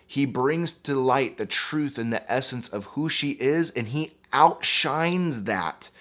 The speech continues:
with his presence and encapsulates that with ultimate love. And so Jesus, uh, paints this picture that it is not as important about what you believe, but rather who you believe in. And I'd say the difference is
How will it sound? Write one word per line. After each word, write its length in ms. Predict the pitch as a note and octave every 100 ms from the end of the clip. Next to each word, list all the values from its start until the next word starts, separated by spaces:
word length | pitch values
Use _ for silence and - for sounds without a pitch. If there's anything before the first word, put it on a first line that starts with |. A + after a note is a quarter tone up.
| - -
with 220 | B2+ B2
his 260 | - C3 G#2
presence 920 | - - C3+ C#3 A2 F#2+ - - - - - - -
and 120 | A#2+
encapsulates 1040 | A2 G2 - - D#3+ - C3+ B2 A2+ -
that 300 | A2+ G#2+ -
with 260 | G2 G2+ - _
ultimate 600 | B2+ B2+ B2+ A2+ A#2 - _ _ _ _ _ _ _ _ -
love. 360 | G2 E2 A1+ - _ _ _ _ _ _ _ _ - - - - - -
And 120 | G#2+
so 400 | - B2+ B2 -
Jesus, 680 | G#2+ G#2+ F3 C#3+ A2+ C3+ - - _ _ _
uh, 520 | - G#2 G#2 G#2 F#2 - C2+ _ _ -
paints 360 | D3+ G3 G3
this 220 | - C#3+ -
picture 720 | - G#3 G3+ - F2 D#2 - - - -
that 260 | C3+ -
it 200 | E3 E3 D3
is 220 | C3 A2
not 360 | A#2+ E3 -
as 140 | C#3 A#2+
important 640 | A#2 G#2+ - E3 B2 A#2
about 400 | A#2 A2 A2+ -
what 400 | G#2 A2+ E3 -
you 120 | C#3+ B2+
believe, 440 | A#2+ A2+ A#2 G#2+
but 160 | G2+ G2+
rather 360 | A2 A2+ A#2
who 260 | G2+ D3 E3
you 220 | C3 B2+
believe 400 | A2 G#2+ A2 G2
in. 340 | F#2 D#2+ D2 -
And 160 | G#2
I'd 240 | G2+ A#2+ A#2
say 200 | C#3 B2+
the 80 |
difference 500 | G2+ C#3 C#3 A#2+ G#2+
is 320 | - G2+ G2